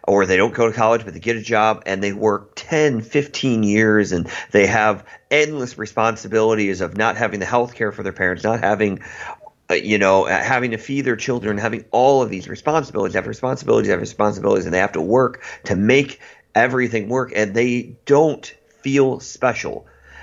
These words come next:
And it is so unbelievably important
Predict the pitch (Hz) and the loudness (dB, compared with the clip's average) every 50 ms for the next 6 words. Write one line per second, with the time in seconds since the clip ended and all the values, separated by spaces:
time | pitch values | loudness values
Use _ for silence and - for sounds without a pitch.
0 | - - - - - 110 110 107 107 110 110 104 104 104 90 - - _ _ _ | -20 -20 -20 -8 -2 2 2 4 4 4 2 2 0 -4 -10 -14 -20 _ _ _
1 | _ _ _ _ _ - 123 120 120 117 113 - - - - - - 135 165 185 | _ _ _ _ _ -2 0 0 2 0 -2 -4 -8 -12 -14 -10 -4 0 2 4
2 | 170 151 135 120 101 - - - - 127 139 131 110 123 120 113 113 110 147 170 | 4 4 4 2 0 -2 -4 0 0 2 2 2 -2 -4 -6 -6 -6 -6 -4 -4
3 | 156 135 127 104 123 113 107 101 101 - - 135 123 - - 95 87 78 - | -2 -2 -2 -2 0 0 0 0 0 2 4 4 4 4 0 -4 -6 -6 -8